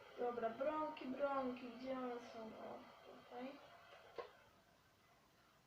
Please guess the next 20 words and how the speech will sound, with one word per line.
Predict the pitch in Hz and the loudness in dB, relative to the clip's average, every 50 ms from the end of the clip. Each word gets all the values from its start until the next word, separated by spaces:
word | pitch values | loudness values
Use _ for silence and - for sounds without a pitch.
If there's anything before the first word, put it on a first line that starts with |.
| - - - - - - - - - - - - - - - - - - - - - | -20 -20 -20 -20 -20 -20 -20 -20 -20 -20 -20 -20 -20 -20 -20 -20 -20 -20 -18 -14 -12
Dobra. | 214 214 - - - - - 240 254 262 269 277 285 285 - - - - - - - - - - - - - - - - - 294 | -8 -6 -6 -6 -6 -6 -6 -4 -2 -2 -2 -2 -4 -6 -10 -14 -20 -20 -20 -20 -20 -20 -20 -20 -20 -20 -20 -20 -20 -10 -2 0
Za | 294 302 | 0 2
wszystkie | - 349 330 330 - - 302 | 2 2 2 2 0 -2 0
maszyny | 294 285 285 - - 302 294 285 | 0 0 -2 -2 -2 -2 0 0
sprzedane | 247 - - 294 277 262 277 277 269 262 254 | 0 0 0 0 0 0 0 2 2 0 0
zostałem, | 254 - - - 269 262 247 247 | -2 -4 -4 -2 0 2 2 0
słuchajcie, | 247 - 247 247 240 240 - - 240 233 233 226 226 226 226 226 220 | 2 2 4 4 2 2 2 2 6 8 10 10 10 8 6 2 0
y, | 214 220 220 220 240 - - - - - - - - - - - - - - - | 0 0 0 0 -2 -6 -10 -16 -20 -20 -20 -20 -20 -20 -20 -20 -20 -20 -14 -8
siedemnaście | - - 262 262 277 285 294 294 294 294 - - 294 254 240 | -4 -4 -2 -2 -2 2 4 4 4 4 2 2 4 4 4
tysięcy, | 240 - - - 320 349 370 359 359 349 320 294 240 | 4 2 0 2 4 4 4 4 4 4 6 8 8
około | 226 226 - 277 269 269 247 247 | 8 8 8 8 10 10 10 8
siedemnastu | - 247 233 240 233 233 240 240 240 240 - - - 220 | 6 4 2 2 2 2 4 2 2 2 0 0 0 0
jakoś | 220 220 220 - 220 220 - | 2 0 0 -2 -4 -4 -4
to | - 220 | -6 -4
tak | 220 233 226 226 | -2 -2 0 0
było. | 220 214 226 226 220 226 247 254 - - - - - - - - - - - - - - 254 | 2 4 4 6 6 6 6 4 2 0 -6 -12 -16 -18 -18 -20 -20 -20 -20 -20 -16 -8 -4
Dobra, | 247 247 233 233 226 220 214 | -2 -2 0 2 2 2 2
paliwa | 220 - 247 254 277 285 294 277 277 269 262 | 2 2 0 0 2 0 0 2 4 4 4
mam | 262 254 254 262 262 | 4 4 2 2 2
mało, | 262 269 262 254 247 240 240 233 233 240 240 254 269 | 4 6 6 8 8 8 6 6 6 6 6 4 4